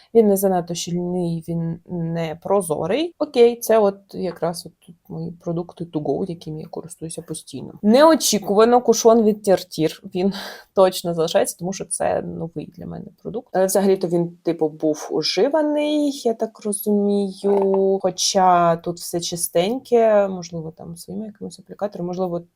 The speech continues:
сводч робили, я не знаю. Ну, він виглядає абсолютно новим. Ну, я його купила у Наталі з бокса косметики, яку вона продає за донат. Тобто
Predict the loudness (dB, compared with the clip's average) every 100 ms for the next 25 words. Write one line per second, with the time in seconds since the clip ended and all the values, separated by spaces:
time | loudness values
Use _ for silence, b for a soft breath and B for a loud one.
0 | _ -14 -10 -6 -6 -6 -8 -6 -6 -4
1 | -4 -6 -4 -2 0 -2 -2 -4 -2 -2
2 | -2 -4 -8 -4 -4 -4 -4 -2 2 4
3 | 4 4 2 -2 2 8 10 10 8 4
4 | 2 0 4 6 8 6 4 0 0 2
5 | 0 0 -2 0 0 0 -2 -2 0 6
6 | 6 6 0 4 6 6 4 -2 -2 0
7 | 0 -2 -4 0 0 0 -2 0 0 0
8 | -2 -2 -2 -2 0 2 4 6 4 2
9 | -2 2 4 4 2 -2 -4 -8 -12 -6
10 | -2 0 0